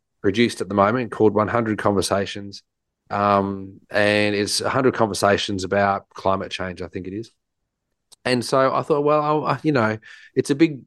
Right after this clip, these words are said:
topic. I don't wanna be, um, a laggard. I don't wanna be one of those middle-aged white males that kind of thinks he knows everything without having been, you know, educated, <laughs> um,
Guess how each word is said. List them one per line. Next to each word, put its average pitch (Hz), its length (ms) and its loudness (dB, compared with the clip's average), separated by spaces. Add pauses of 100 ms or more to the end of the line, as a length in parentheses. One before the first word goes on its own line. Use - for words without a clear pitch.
(140)
topic. 135 500 2
I 117 140 2
don't 123 160 4
wanna 120 160 2
be, 110 800 0
um, 101 760 -4
a 107 60 -2
laggard. 120 560 0
I 110 120 2
don't 110 120 2
wanna 110 100 2
be 107 140 -2
one 104 240 2
of 101 80 0
those 101 400 0 (500)
middle-aged 113 880 0 (100)
white 107 400 0 (320)
males 110 640 0 (180)
that 110 280 2
kind 117 240 2
of 95 80 0
thinks 120 240 -2
he 117 80 -2
knows 110 320 2
everything 110 380 2
without 104 280 2
having 107 220 0
been, 101 420 -8
you 107 120 -2
know, 104 260 -2
educated, 123 540 -2 (260)
<laughs> - 260 -6
um, 113 540 0